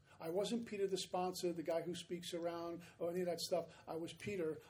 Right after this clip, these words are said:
a human who happened to be in A A and is going through really, really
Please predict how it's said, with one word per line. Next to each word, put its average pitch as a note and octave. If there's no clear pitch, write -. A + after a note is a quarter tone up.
a D#3+
human E3
who D#3+
happened F#3
to F3
be F3
in E3+
A E3
A D#3+
and D#3
is D3
going F3+
through D#3+
really, D#3
really E3